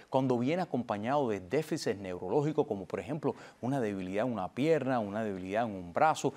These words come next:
cuando usted siente lo que conocemos nosotros en la medicina como parestesia, ¿qué quiere decir eso? El hormigueo, el entumecimiento, la anestesia en un brazo, en cualquier parte del cuerpo, entonces usted debería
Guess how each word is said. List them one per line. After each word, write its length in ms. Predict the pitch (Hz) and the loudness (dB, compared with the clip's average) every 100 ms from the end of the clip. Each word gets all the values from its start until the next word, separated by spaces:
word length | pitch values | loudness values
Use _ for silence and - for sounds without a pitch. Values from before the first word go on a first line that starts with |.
| - - | -6 0
cuando 220 | 139 143 | 2 4
usted 180 | - 208 | 4 4
siente 540 | - 226 226 180 139 - - | 2 2 4 2 0 -2 4
lo 100 | 143 | 4
que 140 | 143 | 6
conocemos 420 | 139 135 170 202 | 4 2 2 2
nosotros 420 | 160 - 185 180 | 0 2 2 4
en 60 | 139 | 4
la 100 | 123 | 4
medicina 420 | 117 107 190 196 | 4 2 2 2
como 200 | - 123 | 2 0
parestesia, 720 | - 117 107 - 196 - 110 | 4 4 4 2 2 2 0
¿qué 120 | 123 | 0
quiere 180 | 135 156 | 0 2
decir 260 | 127 - 160 | 2 4 2
eso? 240 | 175 123 - - | 4 0 -2 2
El 160 | 131 | 6
hormigueo, 640 | 135 127 127 110 139 190 131 | 6 6 2 4 4 6 6
el 80 | 120 | 4
entumecimiento, 1000 | 120 127 127 117 123 117 156 202 156 123 | 0 0 0 0 -2 0 2 0 2 4
la 120 | 117 | 4
anestesia 640 | 127 - - 208 - 139 - - | 2 0 2 2 4 0 0 -2
en 160 | 135 139 | 2 4
un 160 | 139 | 4
brazo, 300 | 123 180 - | 6 6 6
en 140 | 143 117 | 0 2
cualquier 340 | 110 - 180 | 2 2 2
parte 240 | 180 170 139 | 2 2 0
del 120 | 117 | 4
cuerpo, 340 | 214 214 143 - | 2 2 -2 -2
entonces 600 | 113 98 170 - - - _ - - - | -6 2 2 2 -10 -18 _ -20 -20 -8
usted 280 | 110 - 151 | -6 4 6
debería 520 | 127 98 101 120 110 | 6 2 2 2 2